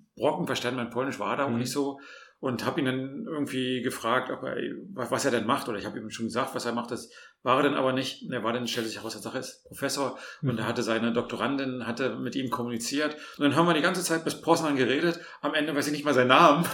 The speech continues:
Speaker 1: <laughs> Wir haben uns ver-, freundlich verabschiedet.
Speaker 2: Ist nicht so wichtig,
Speaker 1: Und genau,
Speaker 2: ja,
Speaker 1: das
Speaker 2: ja.
Speaker 1: war einfach nur eine nette Kommunikation.
Speaker 2: Ja, ja.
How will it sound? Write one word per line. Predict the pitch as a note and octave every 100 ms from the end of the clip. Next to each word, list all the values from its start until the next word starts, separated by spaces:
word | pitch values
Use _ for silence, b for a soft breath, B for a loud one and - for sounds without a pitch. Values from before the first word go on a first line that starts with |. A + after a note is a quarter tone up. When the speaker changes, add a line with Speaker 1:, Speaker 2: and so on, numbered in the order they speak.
| -
Speaker 1:
<laughs> | -
Wir | -
haben | D3+
uns | E3 E3
ver-, | A2+ -
freundlich | A2+ D3+ -
verabschiedet. | D#3 C#3 D3 E3+ F3
Speaker 2:
Ist | G3
nicht | G#3+ -
so | A3+
wichtig, | A3+ A3+ F#3 D#3+
Speaker 1:
Und | G3
genau, | F#3+
Speaker 2:
ja, | E3
Speaker 1:
das | D#3
Speaker 2:
ja. | F3
Speaker 1:
war | D3+
einfach | C#3 E3+
nur | D#3+
eine | C#3+
nette | E3 F3+
Kommunikation. | E3+ D#3 C#3+ B2+ B2 F3 G3 F3+
Speaker 2:
Ja, |
ja. | D#3